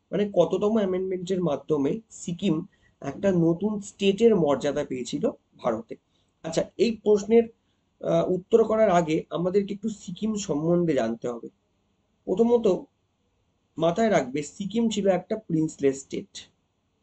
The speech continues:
রাজার, দেশীয় রাজ্যের শাসন ছিল। ঠিক আছে,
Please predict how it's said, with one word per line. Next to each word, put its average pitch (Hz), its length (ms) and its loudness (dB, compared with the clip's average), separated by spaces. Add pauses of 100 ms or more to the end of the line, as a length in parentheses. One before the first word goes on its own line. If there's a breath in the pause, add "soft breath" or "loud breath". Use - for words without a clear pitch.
(1080)
রাজার, 156 380 4 (280)
দেশীয় 170 360 6
রাজ্যের 139 300 0 (100)
শাসন 135 360 -2
ছিল। 117 240 -10 (480)
ঠিক 185 140 -2
আছে, 156 240 -4